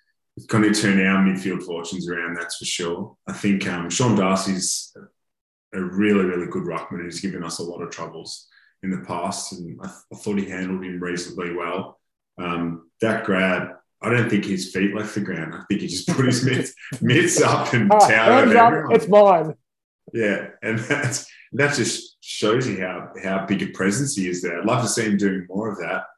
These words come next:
Speaker 1: And I loved him slotting that goal 'cause he missed a pretty easy one last week. So, um, yeah, love, love the big noodle. And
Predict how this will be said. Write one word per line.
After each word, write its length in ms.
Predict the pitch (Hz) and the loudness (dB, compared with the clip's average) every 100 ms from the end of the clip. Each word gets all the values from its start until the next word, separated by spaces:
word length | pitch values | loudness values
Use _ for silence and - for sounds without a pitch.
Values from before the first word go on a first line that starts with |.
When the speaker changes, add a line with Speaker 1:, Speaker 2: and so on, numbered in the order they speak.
| _ _ _ | _ _ _
Speaker 1:
And 120 | 98 | 0
I 40 | 98 | 2
loved 500 | 98 101 101 98 - | 4 4 2 0 -6
him 280 | - 101 | -2 0
slotting 540 | 98 - 95 92 95 92 | 0 -2 -4 -2 -2 -4
that 140 | 87 | -6
goal 240 | 98 90 90 | -8 -6 -8
'cause 160 | 90 | -10
he 120 | 90 92 | -8 -6
missed 200 | 95 - | -6 -8
a 20 | |
pretty 300 | 92 92 87 | -12 -12 -10
easy 320 | 87 90 87 | -12 -12 -14
one 200 | 85 82 | -16 -16
last 300 | 80 78 - | -16 -12 -10
week. 240 | 80 85 - | -10 -10 -10
So, 380 | - 82 82 80 - _ _ _ 85 | -8 -8 -8 -10 -18 _ _ _ -12
um, 540 | 82 82 82 67 - _ | -8 -8 -8 -12 -14 _
yeah, 160 | 92 87 | -12 -8
love, 360 | 90 92 - 95 | -8 -10 -12 -12
love 220 | 95 92 | -10 -10
the 40 | |
big 280 | 82 87 82 | -12 -12 -12
noodle. 420 | 85 87 85 87 | -10 -10 -10 -10
And 540 | 87 87 87 85 85 | -14 -16 -14 -14 -16